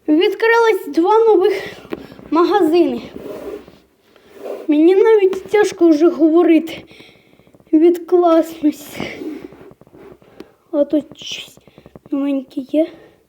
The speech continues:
Як я поняв, ні. Тут нічого новенького немає.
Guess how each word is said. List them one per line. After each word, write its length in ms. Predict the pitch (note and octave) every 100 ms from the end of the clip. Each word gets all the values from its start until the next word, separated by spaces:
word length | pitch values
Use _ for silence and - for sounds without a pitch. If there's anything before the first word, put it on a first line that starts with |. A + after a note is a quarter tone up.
| _ _ _ _ _ _ _ _ _
Як 160 | _ -
я 80 | C#4+
поняв, 440 | - D#4 D#4 D#4 - - _ _
ні. 200 | B3+ B3 B3+ - - - _ _ _ _ _ _ _ _ _ - - - - C4+
Тут 140 | F4
нічого 460 | E4 E4 E4 D#4 C#4+ C#4 - - - -
новенького 480 | D4 D4 C#4+ B3+ A#3+
немає. 540 | C4 B3+ C4 D#4+ F#4